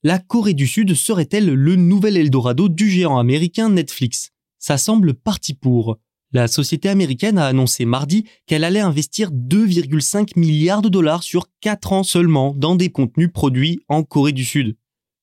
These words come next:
C'est une somme considérable, surtout sur un laps de temps aussi court. Et déjà, cette annonce confirme que la Corée du Sud est bel et bien devenue une puissance culturelle, avec un fort soft power, grâce notamment à la K-pop.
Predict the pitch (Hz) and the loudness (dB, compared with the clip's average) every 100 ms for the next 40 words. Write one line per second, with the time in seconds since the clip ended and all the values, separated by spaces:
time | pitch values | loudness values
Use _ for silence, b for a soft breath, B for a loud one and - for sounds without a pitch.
0 | - - 123 131 120 139 123 110 - 151 | -8 -6 -2 0 0 0 0 -2 0 0
1 | - 160 180 214 156 120 - 151 220 - | 0 -2 -2 0 0 0 -2 0 0 0
2 | 135 131 120 131 120 185 147 - 156 165 | 0 0 -2 -4 0 0 0 -2 -2 -2
3 | - _ _ _ - 196 143 127 220 196 | -2 _ _ _ -2 0 0 0 0 -2
4 | 220 175 143 202 180 151 131 - 196 - | -2 -2 0 0 -2 -2 -2 0 0 0
5 | 220 214 185 156 123 120 190 - - 180 | 0 0 0 0 0 -2 -2 -2 -2 -2
6 | 147 147 180 226 196 214 180 143 196 220 | 0 0 2 2 2 2 2 2 0 0
7 | 160 180 180 - 147 - 165 175 - 165 | 0 0 -2 -4 -4 -2 -2 -4 -2 -2
8 | 135 151 156 120 - _ - 147 175 143 | 0 -2 0 -2 -6 _ -6 -2 0 -2
9 | 127 - 185 175 - 175 - - 151 147 | -4 -2 -2 -2 -4 -4 -8 -2 0 2
10 | 139 - _ _ - 135 135 123 - 170 | 0 -4 _ _ -6 -2 -2 -2 -2 0
11 | 175 135 165 156 131 151 156 156 135 123 | 0 0 0 0 -2 -4 -4 -4 -2 -4